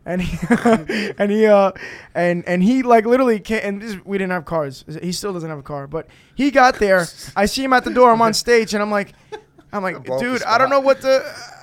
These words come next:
Speaker 1: I don't know what to do." And, like, they just, like, they kicked him right out. So he, he came to the show and got kicked out 'cause he could, you know, he was too young.
Speaker 2: Yeah.
Speaker 1: So,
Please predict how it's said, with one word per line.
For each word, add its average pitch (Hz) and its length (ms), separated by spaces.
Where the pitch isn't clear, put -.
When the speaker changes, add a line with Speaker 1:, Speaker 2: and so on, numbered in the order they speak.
Speaker 1:
I 247 60
don't 254 80
know 269 100
what 269 120
to 226 80
do." 285 240
And, 247 100
like, 220 140
they 208 120
just, 208 220
like, 190 240
they 175 100
kicked 180 220
him 165 120
right 160 160
out. 156 220
So 180 120
he, 196 100
he 202 220
came 226 320
to 220 120
the 190 60
show 175 480
and 175 140
got 170 160
kicked 185 200
out 170 220
'cause 151 160
he 160 80
could, - 160
you 165 60
know, 165 60
he - 20
was 147 120
too 170 120
young. 165 280
Speaker 2:
Yeah. 90 80
Speaker 1:
So, 175 280